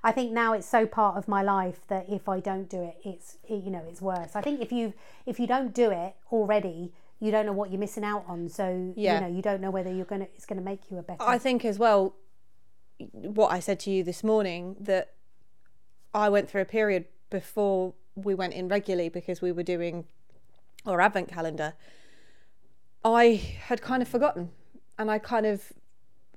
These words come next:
Speaker 2: yeah, I kind of went, ah, I slipped into that, "Ah, yeah, I don't, yeah, yeah, it's good, and I know it's good, but, you know, I don't need to go, I, I,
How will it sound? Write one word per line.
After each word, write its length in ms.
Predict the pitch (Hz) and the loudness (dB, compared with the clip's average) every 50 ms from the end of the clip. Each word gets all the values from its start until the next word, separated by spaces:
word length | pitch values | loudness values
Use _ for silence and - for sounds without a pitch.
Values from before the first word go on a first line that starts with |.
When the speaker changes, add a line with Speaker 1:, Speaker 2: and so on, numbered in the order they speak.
| - - - | -18 -16 -8
Speaker 2:
yeah, 300 | - 240 240 233 214 190 180 | 0 4 4 6 6 6 4
I 60 | 185 | 2
kind 180 | 180 - 214 | 2 -2 -4
of 40 | 190 | 0
went, 160 | 185 196 185 | 2 2 4
ah, 260 | 180 202 196 185 180 - | 4 4 4 4 2 0
I 180 | - 220 214 208 - - | 0 0 -2 -2 -4 -16
slipped 460 | - - - - 247 240 233 - - - | -14 -14 -4 4 4 4 4 4 6 6
into 300 | 214 208 202 208 208 190 | 6 6 6 2 2 4
that, 260 | 190 190 185 180 - - - - - - - - | 4 4 4 2 2 -2 -18 -18 -18 -18 -2 4
"Ah, 280 | 254 285 294 294 285 285 | 6 8 8 8 8 6
yeah, 320 | 285 311 320 311 311 311 302 | 4 2 2 4 2 2 2
I 100 | - 320 | 0 -2
don't, 300 | 370 466 440 370 247 - | 0 0 -4 -4 -4 -2
yeah, 520 | - 330 320 294 277 269 254 240 220 208 - 202 196 196 - - - - | -2 -2 -2 -2 -2 -4 -6 -8 -10 -12 -12 -12 -14 -16 -18 -20 -18 -14
yeah, 280 | - - 262 262 247 254 | -6 -2 0 2 2 0
it's 120 | - - | 0 -2
good, 380 | - - 415 403 392 392 381 - | -2 0 2 2 4 4 2 4
and 160 | 160 208 190 | 4 2 2
I 60 | 175 220 | 4 2
know 180 | 262 311 370 | 4 6 6
it's 180 | 320 185 160 - | 6 6 4 0
good, 340 | - 190 180 175 185 185 - - - - - - - | 0 2 4 4 4 2 0 -6 -18 -18 -18 -4 2
but, 200 | - 381 - - | 2 2 4 4
you 80 | 269 240 | 2 2
know, 140 | 196 165 | 2 2
I 120 | 160 190 208 | 2 2 2
don't 220 | 214 220 208 139 | 2 2 0 0
need 200 | 131 185 170 175 - | -2 -4 -6 -6 -6
to 80 | - | -4
go, 80 | - - | -2 -2
I, 320 | - - 98 - 95 120 | -2 -2 -4 -4 -4 -6
I, 280 | - - 92 78 - | -6 -6 -10 -10 -10